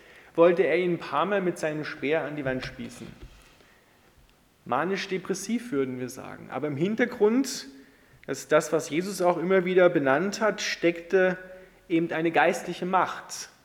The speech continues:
Und diese geistliche Macht wurde zumindest von Gott, wird hier ganz offen gesagt, zugelassen und geschickt. Aber nicht,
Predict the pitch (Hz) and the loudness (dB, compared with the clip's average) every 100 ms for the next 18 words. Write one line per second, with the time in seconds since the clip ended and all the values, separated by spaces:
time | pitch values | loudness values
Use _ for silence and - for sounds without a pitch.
0 | _ _ _ _ _ - 147 151 151 151 | _ _ _ _ _ -8 -6 0 4 4
1 | - - 165 151 160 220 - 170 190 190 | 4 -2 -4 0 2 2 4 6 6 4
2 | - 170 180 220 214 208 190 - - - | 2 2 2 0 -4 -6 -6 -6 -10 -6
3 | 151 147 151 185 - - - - - - | -6 -2 0 0 -2 -10 -12 -14 -16 -12
4 | - 147 185 175 170 170 170 165 180 175 | -8 -6 0 2 0 0 -4 -4 -4 -2
5 | 160 143 143 170 - - - - - - | -2 2 4 4 2 -10 -12 -14 -20 -20
6 | - - 190 202 196 190 - 180 170 175 | -12 -4 -2 2 4 4 2 -4 -4 -4
7 | 175 - 262 180 - - - - - _ | -6 -2 -2 -2 -8 -12 -12 -14 -20 _
8 | _ _ _ _ 156 165 175 226 - - | _ _ _ _ 2 4 4 0 -2 -8
9 | - - | -12 -16